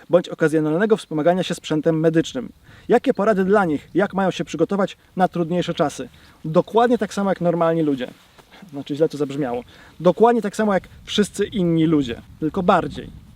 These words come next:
Osoby, które mają trudności z poruszaniem się i muszą jeździć na wózku albo samochodem, są oczywiście w gorszej sytuacji niż ja,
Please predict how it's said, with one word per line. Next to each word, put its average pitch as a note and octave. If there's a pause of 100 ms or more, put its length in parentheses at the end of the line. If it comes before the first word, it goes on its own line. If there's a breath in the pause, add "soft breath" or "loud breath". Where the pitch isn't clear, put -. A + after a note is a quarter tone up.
(240)
Osoby, G3
które F3+
mają F3+
trudności E3+
z -
poruszaniem E3+
się B2 (260 soft breath)
i D#3
muszą F3
jeździć E3+
na F3
wózku D#3+
albo C#3
samochodem, E3+ (200 soft breath)
są -
oczywiście F#3+
w F#3+
gorszej A3+
sytuacji E3
niż E3
ja, D#3+